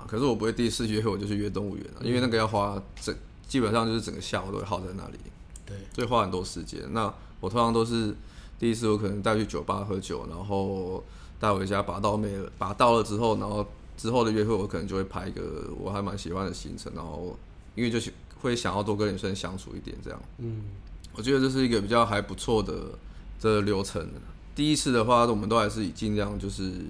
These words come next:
Speaker 1: 轻松简单为主。好，那再来这个是我们的第三点，转场地点，就是你的流程要先安排好，然后有尽量建立一套属于自己的约会，约会的转场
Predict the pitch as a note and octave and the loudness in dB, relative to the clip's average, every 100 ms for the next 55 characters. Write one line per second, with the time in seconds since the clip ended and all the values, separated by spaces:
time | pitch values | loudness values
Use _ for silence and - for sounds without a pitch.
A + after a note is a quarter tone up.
0 | E2 - - - B2 A#2 A#2 G2+ - F#2+ | -8 -12 -12 -4 -2 0 0 -2 -4 -6
1 | F2 - - - - - - - - - | -6 -8 -10 -12 -14 -16 -16 -14 -14 -14
2 | - - - A#2 C3+ - - - - A#2+ | -18 -16 0 2 2 -4 -16 -16 -6 2
3 | A#2 C3 A#2 - B2 A#2 B2+ A2+ F#2+ G2 | 4 6 6 6 2 4 6 4 4 0
4 | G2 E2+ D#2 E2 - - C3 A#2+ A#2 F#2+ | 0 -2 -4 -6 -8 0 2 4 4 4
5 | D#2 G#2 A2 G2+ G2+ A2+ G2+ F2+ F2 G#2+ | 0 0 0 0 0 0 0 -2 -4 -2
6 | A2+ G2+ F#2+ G2 E2 - A2 B2 F#2+ G#2+ | 0 0 -2 -6 -8 0 0 2 0 2
7 | G#2+ G#2+ G2 - G#2 G2 F2 G2 - - | 2 2 0 -2 -4 -4 -6 -8 -10 -6
8 | G2+ G#2 A2 G2+ D2+ - - - - C3 | 0 2 2 0 -4 -10 -12 -12 0 4
9 | C3 B2 A#2 C#3+ A#2+ A#2+ A2 A2 G#2 F2+ | 6 6 6 6 6 4 4 4 4 -2
10 | E2+ A#2 F#2+ F#2+ G2+ G2+ G#2+ F2 - - | -2 -2 -2 -2 -2 -2 0 -2 -4 -4
11 | G#2 G#2+ F#2 G2 F2+ F#2 - | 0 0 0 -4 -8 -8 -10